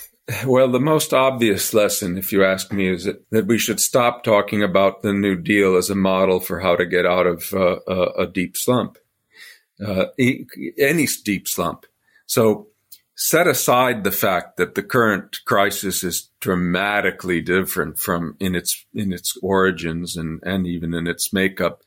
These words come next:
uh, from the Great Depression, right? They're completely different. But the point is not simply that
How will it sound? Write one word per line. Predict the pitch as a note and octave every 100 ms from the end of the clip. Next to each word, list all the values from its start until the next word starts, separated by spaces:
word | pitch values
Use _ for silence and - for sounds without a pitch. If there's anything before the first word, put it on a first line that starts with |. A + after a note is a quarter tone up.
| _ - - - - _ -
uh, | A2 G2+
from | G2 - G2 F2+ - _ _ _ _ _
the | - G#2 G2 F#2 F2+ - _ G#2+
Great | G#2 F2+
Depression, | - - E2+ C#2+ - D2
right? | D#2 F2
They're | E2+ F#2+
completely | - G#2 - A#2 -
different. | F2+ G2 - D2+ -
But | G#2+ - _ - - - _ -
the | -
point | C3+ C#3+ B2+
is | A2 F#2+
not | G2+ D3+ F#3
simply | - - A2 - G2
that | F2+ F#2 F#2